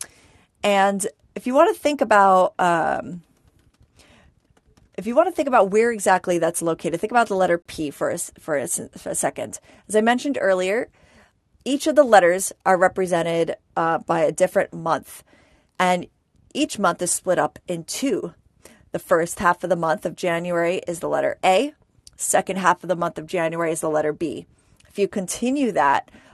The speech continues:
all the way until December, but ex-, but by skipping the letters I and Z, you'll be able to figure out what exactly one P is. So I'm gonna give you all an opportunity to, um, try to give me the date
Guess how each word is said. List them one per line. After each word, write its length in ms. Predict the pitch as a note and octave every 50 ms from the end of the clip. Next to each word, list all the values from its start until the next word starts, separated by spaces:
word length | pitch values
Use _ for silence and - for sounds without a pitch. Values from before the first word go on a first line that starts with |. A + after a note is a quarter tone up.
| _ _
all 200 | - F#3+ G3+ A3+
the 80 | A3 A3+
way 120 | G#3+ G#3+
until 240 | G3+ F#3+ - - F3
December, 680 | - - D#3 - - - F3 F3+ F#3 G#3+ A#3+ D4 E4+ - _ _ _ _ _ _ _ _ _ _ _ _ _ _ - _ _
but 240 | - F#3+ F3 - _ _ -
ex-, 340 | F3+ - - - - - - _
but 220 | - - - -
by 180 | - F3 D#3+ D#3+
skipping 600 | E3+ - - - F#3+ F#3 _ F#3+ F3+ F3 F3 F3+
the 60 | F3+
letters 360 | E3+ E3+ E3 D#3+ E3 E3 E3+
I 300 | - - - E3+ E3+ E3+
and 200 | F3 E3+ E3 D#3+
Z, 380 | D#3 D#3 F3 F#3 G#3+ B3+ C#4 - - - - _ _ _
you'll 160 | - G3 F#3
be 100 | E3 F#3
able 160 | F#3 F3 F#3
to 100 | F3+ G3+
figure 220 | F#3 - F3+ D#3+ F3
out 180 | E3+ E3+ E3
what 160 | - E3+ E3+ D#3+
exactly 720 | E3 D#3+ - - D#3+ D#3 E3 - - E3 E3 D#3+ E3 E3
one 300 | _ D#3 E3 D#3+ D#3+ E3
P 300 | D#3+ - - - D#3 D#3
is. 180 | - - - -
So 220 | - - - -
I'm 60 | E3 F3
gonna 120 | F3+ F#3
give 160 | F#3 A3 G#3
you 120 | G#3+ A#3+ A3
all 380 | G#3+ - - F#3+ F#3+ G3 G3+ -
an 100 | - F3
opportunity 720 | F3 F3 - F3+ F3 - - E3+ F3 F3 E3+ E3+ E3+ E3+
to, 460 | E3+ - - - E3 D#3+ D#3 D#3 D#3+ _ - - - - - -
um, 240 | - E3 D#3 D#3 D3+ _ _ -
try 220 | - - G#3+ G3+
to 60 | G#3 G#3+
give 160 | G3 G#3 F3+
me 200 | F3+ F3+ F3 F3
the 140 | D3 E3 D#3+
date 540 | - _ - D#3 D#3+ F3 - _ - -